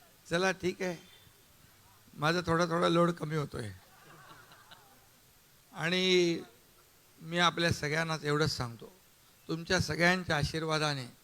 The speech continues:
हा एकनाथ शिंदे जोपर्यंत माझ्या शरीरामध्ये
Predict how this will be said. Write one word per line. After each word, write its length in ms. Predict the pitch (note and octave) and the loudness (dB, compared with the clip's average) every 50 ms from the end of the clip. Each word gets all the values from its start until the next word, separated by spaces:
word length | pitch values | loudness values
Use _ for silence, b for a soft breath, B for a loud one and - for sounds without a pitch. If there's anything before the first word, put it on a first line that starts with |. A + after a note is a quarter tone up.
| _ _ _ _ _ _ _ _ _ _ _ _ _ _ _ _ _ _ _ - | _ _ _ _ _ _ _ _ _ _ _ _ _ _ _ _ _ _ _ -4
हा 100 | C#3+ D3 | -2 -2
एकनाथ 360 | D3 C#3+ C#3 - D#3+ F3 F3 | -2 -2 -4 0 2 4 6
शिंदे 500 | E3+ - - E3 E3 E3 E3+ F3+ F#3+ F3 - - - - - _ - _ _ _ _ _ _ _ _ _ _ _ _ _ _ _ _ _ _ _ _ _ _ _ _ _ _ _ _ _ _ - C3 B2 | 6 6 4 4 2 4 4 4 4 2 -2 -8 -18 -20 -20 _ -20 _ _ _ _ _ _ _ _ _ _ _ _ _ _ _ _ _ _ _ _ _ _ _ _ _ _ _ _ _ _ -12 -4 0
जोपर्यंत 580 | E3 F3 E3+ F3 F3 E3+ F3 F3 E3+ E3+ F3 | 2 2 2 2 2 2 2 2 0 0 -2
माझ्या 340 | E3+ E3 E3 D#3+ D#3+ E3+ E3 | 0 0 0 0 2 2 2
शरीरामध्ये 800 | D#3+ - E3 D#3+ D#3+ E3+ E3+ E3+ E3 E3 E3 D#3+ D#3 D3 B2+ A2+ | 2 2 0 0 2 2 4 4 4 2 2 0 0 0 -2 -4